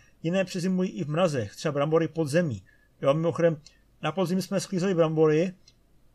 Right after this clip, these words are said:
jo, ze sedmnácti metrů čtverečních osmdesát čtyři kilo, nebo kolik to bylo,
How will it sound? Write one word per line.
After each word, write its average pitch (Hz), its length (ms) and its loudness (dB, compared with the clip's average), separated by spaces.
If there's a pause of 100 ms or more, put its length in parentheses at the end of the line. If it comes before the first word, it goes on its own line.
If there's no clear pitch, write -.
jo, 151 140 -2
ze 170 100 -4
sedmnácti 175 460 -4
metrů 180 200 -2
čtverečních 170 480 -8
osmdesát 175 600 -4 (480)
čtyři 180 380 -4
kilo, 156 260 0
nebo 156 180 0
kolik 156 200 0
to 165 120 -2
bylo, 143 380 0